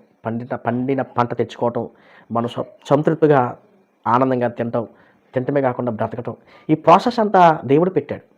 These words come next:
ఈ ప్రకృతిలో మనం చూస్తున్న ఇవన్నీ కూడా దేవుడే జరిగిస్తున్నాడు,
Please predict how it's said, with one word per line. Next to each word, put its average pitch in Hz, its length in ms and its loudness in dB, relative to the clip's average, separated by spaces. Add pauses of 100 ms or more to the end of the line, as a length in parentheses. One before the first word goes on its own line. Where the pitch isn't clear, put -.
(840)
ఈ 170 60 2
ప్రకృతిలో 226 400 6
మనం 196 200 6
చూస్తున్న 180 260 2
ఇవన్నీ 160 440 2
కూడా 143 380 2 (120)
దేవుడే 139 240 2
జరిగిస్తున్నాడు, 131 640 -4